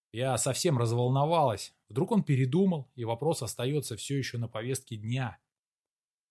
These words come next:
«Расстегните нижние три пуговицы на блузке и поднимите ее немного, брюки тоже», инструктирует, а пока намазывает на датчик гель и ждет меня. Оторопев, я просто задрала блузку и приспустила брюки, оголяя свой плоский живот.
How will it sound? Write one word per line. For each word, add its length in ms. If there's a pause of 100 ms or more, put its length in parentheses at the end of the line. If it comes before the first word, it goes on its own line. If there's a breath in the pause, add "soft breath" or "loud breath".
(200)
«Расстегните 640
нижние 320
три 120
пуговицы 480
на 120
блузке 380
и 40
поднимите 540
ее 80
немного, 600
брюки 260
тоже», 460 (800)
инструктирует, 880 (240)
а 60
пока 280
намазывает 600
на 120
датчик 380
гель 380
и 40
ждет 320
меня. 440 (680)
Оторопев, 640
я 120
просто 320
задрала 440
блузку 720
и 100
приспустила 760
брюки, 420
оголяя 420
свой 260
плоский 380
живот. 500